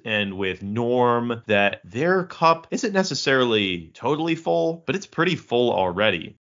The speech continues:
They kind of have this pre-developed view of who the Na'vi are and what they do, and they're continuing to let it develop, but, uh, maybe there's not enough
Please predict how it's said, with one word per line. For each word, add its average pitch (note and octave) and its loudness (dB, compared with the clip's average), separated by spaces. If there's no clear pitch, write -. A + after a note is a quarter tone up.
They F3 2
kind E3 0
of G#2+ -6
have A2+ 0
this - -4
pre-developed B2 -2
view F#2+ -2
of E2+ -4
who C3+ 2
the C3 2
Na'vi A2 2
are F2+ 0
and E2 -10
what A2 -4
they G2+ 0
do, F#2 -2
and G#2+ -2
they're A2+ 2
continuing F3 0
to A#2+ 0
let A2+ 4
it A2 -6
develop, A2+ 2
but, A2 -6
uh, G#2 0
maybe E3 2
there's D3 0
not C3+ 0
enough A#2+ -2